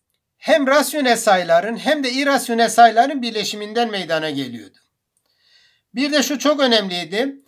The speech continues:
Gerçek sayılar sayı doğrusunda ardışık iki tam sayının arasını tam olarak doldurur. Bu da bazen doğru yanlış sorularında karşımıza çıkıyor.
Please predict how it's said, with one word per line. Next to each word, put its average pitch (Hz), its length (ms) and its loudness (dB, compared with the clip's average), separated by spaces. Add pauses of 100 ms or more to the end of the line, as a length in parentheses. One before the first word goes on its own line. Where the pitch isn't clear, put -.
(220)
Gerçek 214 460 -2
sayılar 240 600 2 (1600)
sayı 247 400 2
doğrusunda 220 680 -2
ardışık 214 540 -2
iki 269 280 -6
tam 269 220 0
sayının 226 600 -2
arasını 208 480 -2
tam 240 260 2
olarak 208 400 0
doldurur. 131 540 -12 (100)
Bu 233 120 -8
da 170 160 -2
bazen 196 480 0 (160)
doğru 185 280 -6
yanlış 190 340 -4
sorularında 156 720 -8
karşımıza 143 640 -8
çıkıyor. - 500 -20